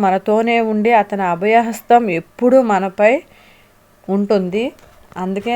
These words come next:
నేను ఎప్పుడు చక్కగా వెంకటేశ్వర స్వామికి అలంకరించుకొని పూజను చేసుకొని నా కోరిక మనసులో సంకల్పం చెప్పుకొని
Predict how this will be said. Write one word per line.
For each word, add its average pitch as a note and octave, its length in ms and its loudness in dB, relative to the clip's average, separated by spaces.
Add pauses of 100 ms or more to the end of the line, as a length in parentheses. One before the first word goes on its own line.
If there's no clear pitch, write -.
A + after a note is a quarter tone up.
నేను F#3 180 -4
ఎప్పుడు G#3+ 340 -6
చక్కగా G3 480 -4
వెంకటేశ్వర G3 600 -4
స్వామికి F#3 420 -2
అలంకరించుకొని F#3+ 800 -6 (100)
పూజను F#3 480 -6
చేసుకొని F3+ 500 -8 (140)
నా F#3 80 -4 (140)
కోరిక F#3 320 -6 (180)
మనసులో F3+ 340 -6 (120)
సంకల్పం F3 480 -8 (120)
చెప్పుకొని F3+ 540 -10